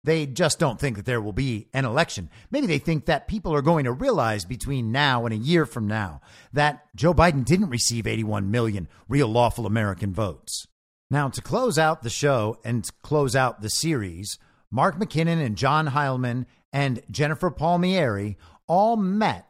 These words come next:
on the balcony of a very tall building in New York to talk about how important it is what they've accomplished over these last eight years,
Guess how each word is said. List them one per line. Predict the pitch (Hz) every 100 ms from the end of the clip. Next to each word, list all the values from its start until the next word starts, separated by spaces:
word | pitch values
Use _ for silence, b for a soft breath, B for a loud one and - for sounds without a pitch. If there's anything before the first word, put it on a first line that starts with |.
| -
on | 143 170 160
the | 160
balcony | 214 202 151 127 120 110
of | - 131
a | 147
very | 123 123 170 190 196 214
tall | 214 - - 196 233 262
building | 240 254 247 143 127 139
in | 151 175
New | 185
York | 190 190 120 98 - b b
to | 113
talk | - 175 185
about | 185 180 185 107
how | 143 175 175
important | 165 - 208 220 110
it | 107 113
is | 117 113 - b b _
what | 123 160 113
they've | 151 147
accomplished | 139 147 175 151 110 110 - - b
over | 165 156 147
these | 135 143 101
last | 127 143 143 - 147
eight | 143 127
years, | 165 208 165 147 -